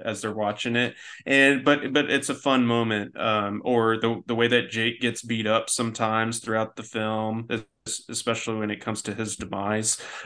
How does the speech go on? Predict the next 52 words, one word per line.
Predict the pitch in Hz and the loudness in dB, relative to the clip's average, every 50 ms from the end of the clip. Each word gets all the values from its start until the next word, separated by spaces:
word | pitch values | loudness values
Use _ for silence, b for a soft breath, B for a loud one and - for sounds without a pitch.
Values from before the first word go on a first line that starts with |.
| B - | B 4
Um, | 123 127 127 - | 6 6 6 6
so | - - 180 165 160 143 - 120 | 6 8 8 8 8 6 4 4
yeah, | 196 196 170 139 113 95 90 - | 4 6 6 6 6 4 4 4
I, | 135 143 - 156 | 4 6 6 6
I | 156 | 4
think | 151 170 165 - | 4 2 0 2
they're | 151 143 135 | 2 4 6
all | 139 135 139 135 | 6 6 4 4
kind | - 139 131 127 | 2 -2 -2 -2
of | 120 - | -4 -4
fun | - 123 120 120 120 | -2 0 2 2 2
and | 120 117 120 | 2 2 2
unique. | 123 120 110 110 113 113 117 117 - | 2 2 0 0 0 -2 -2 0 0
Like, | 120 117 131 | 2 2 4
I | 131 123 | 4 4
don't | 139 135 127 127 - - | 6 6 6 4 2 0
exactly | 127 117 120 117 113 117 117 120 117 110 101 - | -4 -2 2 2 2 2 2 0 -2 -2 -2 -2
buy, | - 101 98 98 101 104 104 104 107 104 107 104 101 - B B B B B B | -2 0 2 2 2 4 4 2 2 0 0 -2 -4 -6 B B B B B B
like, | 117 107 107 104 - | 2 2 2 0 -2
Cassie | - - - 120 113 110 110 - - 110 | -4 -2 2 2 2 2 2 0 -2 -2
Wesley | 107 104 104 101 101 - - 107 104 101 98 | -2 0 0 0 0 -2 -2 -2 -2 -2 -2
Depri-, | 107 - - - 113 104 104 110 - - | -6 -8 -6 -4 -4 -4 -2 -4 -6 -6
uh, | 113 107 104 107 | -6 -6 -6 -8
Depri-, | - 104 - 110 104 107 107 - 113 110 113 113 _ _ _ _ _ _ | -10 -12 -10 -8 -8 -8 -10 -12 -14 -16 -16 -18 _ _ _ _ _ _
uh, | - 98 107 - - - - - | -14 -12 -12 -12 -14 -16 -18 -18
I | - - | -14 -12
can't | - 110 - | -10 -8 -6
remember | 101 107 101 107 104 | -6 -6 -4 -4 -4
her | 104 | -4
last | 104 104 101 - - | -4 -4 -4 -4 -4
name, | 110 104 101 - B B B B B | -4 -4 -4 -6 B B B B B
uh, | - 117 120 - | 6 6 6 8
as | - 135 135 117 - | 6 6 4 4 6
Bobby | 131 120 120 117 120 | 6 6 6 6 4
Joe, | 110 - 120 117 113 113 113 110 107 - B B B B | 2 2 2 2 4 2 2 0 -2 -6 B B B B
and | B 113 113 113 | B 2 4 6
then | 113 110 107 | 6 4 4
Dan | 101 113 110 110 107 104 | 4 4 4 4 4 2
Hicks. | 101 113 107 104 104 - - - - - | 2 2 2 2 0 -2 -4 -4 -2 0
I, | 123 123 101 113 | 2 2 2 2
I | 107 | 0
can | - 117 110 | -2 -6 -6
kind | - 113 104 101 | -4 -2 -2 -2
of | 95 | -2
believe | 110 104 104 104 101 | -2 -2 0 -2 -2
him | 110 107 104 104 | -2 -2 -2 -2
more | 101 104 101 98 101 | -2 -2 -2 -2 -2
as | 98 95 - | -2 -2 -2
a, | 104 101 - | -4 -4 -4
as | - 104 98 | -6 -6 -6
a | 104 101 | -6 -6
Hick | - 104 98 - | -6 -6 -8 -8